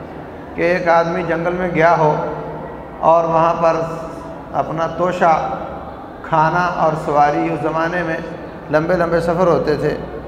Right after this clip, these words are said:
جنگلوں کے سفر، راستے میں کوئی ٹرک ہوٹل نہیں، ہاں، کوئی مسافر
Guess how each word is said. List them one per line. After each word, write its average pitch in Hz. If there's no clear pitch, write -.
جنگلوں 160
کے 165
سفر، 160
راستے 151
میں 156
کوئی 165
ٹرک 165
ہوٹل 151
نہیں، 143
ہاں، 143
کوئی 170
مسافر 156